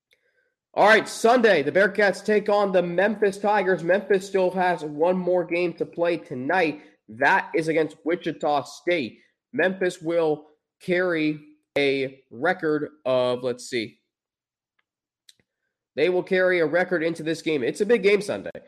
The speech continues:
Chance for the Bearcats to get a marquee win on their N C double A tournament resume at large bid.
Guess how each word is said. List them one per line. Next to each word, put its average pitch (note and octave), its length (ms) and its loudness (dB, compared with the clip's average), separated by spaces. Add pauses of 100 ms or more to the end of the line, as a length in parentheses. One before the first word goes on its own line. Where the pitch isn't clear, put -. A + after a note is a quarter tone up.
(160)
Chance E3+ 280 0
for E3 80 -10
the E3 40 -4
Bearcats F3 380 0
to D#3+ 60 -6
get D#3+ 120 0
a D3 60 2
marquee F3 480 -2
win E3 220 0
on E3 100 -4
their D3+ 140 -4
N D#3+ 100 -4
C F3 80 -10
double D#3+ 240 -2
A E3 80 0
tournament D#3 320 -4
resume D#3 380 -4
at D3+ 200 -2
large D#3 360 -4
bid. D#3 320 2